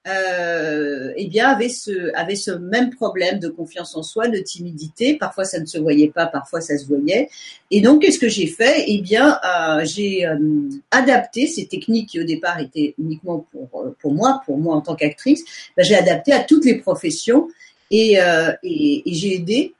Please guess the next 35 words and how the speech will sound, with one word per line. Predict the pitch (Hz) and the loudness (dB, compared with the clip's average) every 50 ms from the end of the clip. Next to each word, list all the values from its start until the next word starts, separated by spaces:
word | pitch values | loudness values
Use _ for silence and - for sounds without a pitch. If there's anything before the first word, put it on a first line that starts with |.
| _ _ _ _ _ - | _ _ _ _ _ -4
avec | 190 196 202 220 208 | -2 0 0 0 0
cette | - 220 - - | 0 -2 -2 -2
méthode | 196 180 160 - - 214 247 226 | -2 -2 -2 -2 0 0 0 0
des | 196 185 | -2 -4
milliers | 185 196 202 226 226 220 | -2 0 0 0 0 0
de | - | 0
personnes | - 185 - - - 196 196 226 233 | -4 -4 -4 -4 -4 -4 -2 0 0
à | 190 | -2
dépa-, | 165 165 160 - 156 151 - - - - - | -2 -4 -4 -2 -4 -4 -4 -8 -16 -16 -10
dépasser | 165 202 214 208 196 185 - - 208 202 | -4 -4 -2 0 0 -2 0 -2 -4 -4
finalement | - 190 175 170 170 170 180 | -6 -4 -4 -4 -2 -2 -2
leur | 175 151 151 - - | -2 -2 -2 -2 -2
peur | 196 185 185 | -2 0 0
d'être | 175 180 175 | 0 -2 -2
jugées, | 160 156 185 208 196 196 233 254 269 285 285 269 | -2 -2 -2 0 0 2 4 6 6 8 8 6
leurs | - - - _ | 6 2 -2 _
problèmes | - 185 165 175 180 175 175 | 0 0 0 2 0 0 0
relationnels, | 160 170 165 165 160 170 160 - - 185 180 214 233 247 254 | 0 2 2 2 2 0 -2 -6 -6 -4 -2 0 0 2 2
leurs | 185 - | 0 0
problèmes | - - 175 185 175 | -2 -4 -4 -4 -4
de | 175 | -6
communication, | 160 - 175 160 165 165 160 156 - 147 147 151 - - 233 247 294 294 - - - - - - - - _ _ - | -6 -6 -6 -4 -4 -4 -4 -4 -4 -4 -6 -6 -2 0 4 4 4 4 2 -8 -18 -18 -18 -18 -20 -20 _ _ -2
en | 185 190 - | 0 0 2
fait, | - 254 269 277 269 - - - - | 4 4 4 4 4 0 -6 -2 2
euh, | 196 190 185 175 175 - | 4 4 6 4 4 0
pour | 185 160 - | -4 -8 -8
pouvoir | - 175 202 208 208 | -6 -2 0 0 0
s'épanouir | - - 220 208 - 202 185 175 170 190 233 269 262 | 0 -4 -4 0 2 2 0 0 -2 -2 2 2 4
dans | 240 214 208 | 4 2 0
leur | 208 208 214 | 0 0 0
vie. | 202 190 165 165 170 - - 302 | -2 -2 -4 -8 -10 -10 -2 0
Et | 302 - - - - _ _ - | 0 0 0 -2 -8 _ _ 2
oser | - 294 349 359 277 285 330 330 - | 2 4 6 6 6 6 6 6 6
dire | 233 285 294 285 285 262 254 226 202 175 - | 8 10 10 10 10 8 8 6 4 0 -2
ce | - - - | -6 -14 -20